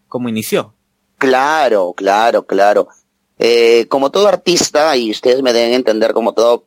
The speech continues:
Speaker 2: profesional en su trabajo, quiere que, que, el, quien no desea ser reconocido por lo que haces, ¿no? Eh, entonces,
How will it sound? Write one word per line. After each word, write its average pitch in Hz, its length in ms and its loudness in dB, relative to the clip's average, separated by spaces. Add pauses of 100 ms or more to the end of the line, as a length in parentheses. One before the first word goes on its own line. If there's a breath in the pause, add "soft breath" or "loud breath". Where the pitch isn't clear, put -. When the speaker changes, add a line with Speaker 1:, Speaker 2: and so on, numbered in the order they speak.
Speaker 2:
profesional 104 560 -2
en 110 60 -6
su 113 60 -6
trabajo, 104 520 -2 (320)
quiere 120 300 -2
que, - 280 -4
que, - 240 -6
el, - 180 -4
quien 165 200 -2
no 170 80 0
desea 151 340 0
ser 147 140 0
reconocido 147 480 -2
por 123 100 -2
lo 110 140 0
que 127 120 0
haces, 117 360 -4
¿no? 110 240 -4 (520)
Eh, 107 680 2
entonces, 143 460 -2